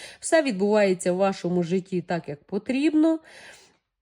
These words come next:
Просто от, е, сфокусуйтеся на своєму розвитку, да, на своїй духовності. Дуже багато карт випало от таких духовних, да, які, які потребують, от,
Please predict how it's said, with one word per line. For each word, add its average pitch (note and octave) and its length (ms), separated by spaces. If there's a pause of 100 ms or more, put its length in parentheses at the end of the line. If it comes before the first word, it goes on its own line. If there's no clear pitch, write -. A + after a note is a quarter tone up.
(220)
Просто F#4 560
от, C4 220
е, A3+ 120
сфокусуйтеся C#4 960
на B3 220
своєму A3+ 440
розвитку, F3 680
да, G#3 280
на G#3+ 140
своїй G#3 380
духовності. E3+ 880 (340)
Дуже B3+ 220
багато G3 380
карт G3+ 420
випало E3 440
от D#3+ 140
таких E3+ 400
духовних, C4 880
да, G#3+ 320
які, G3 480
які G#3 240
потребують, B3+ 840
от, G3+ 100